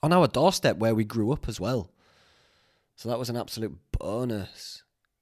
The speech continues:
A really, a really cool experience. And when Joe had the camera, there was a couple of moments that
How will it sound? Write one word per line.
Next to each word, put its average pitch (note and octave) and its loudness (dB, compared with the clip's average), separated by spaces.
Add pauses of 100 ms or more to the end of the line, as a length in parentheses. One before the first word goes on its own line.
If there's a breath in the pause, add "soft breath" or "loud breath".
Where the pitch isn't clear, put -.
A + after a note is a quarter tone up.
(360 soft breath)
A D#3+ -4
really, F3 8
a D3 2
really D#3 6
cool C3 2
experience. A2 0 (100)
And A2 -2 (1500 soft breath)
when C#3+ 4
Joe D#3+ 10
had D3 4
the C3+ 4
camera, D3 4
there A#2 6
was A#2 4
a A#2+ -2
couple E3+ 4
of C#3 8
moments C3+ 8
that A2 -2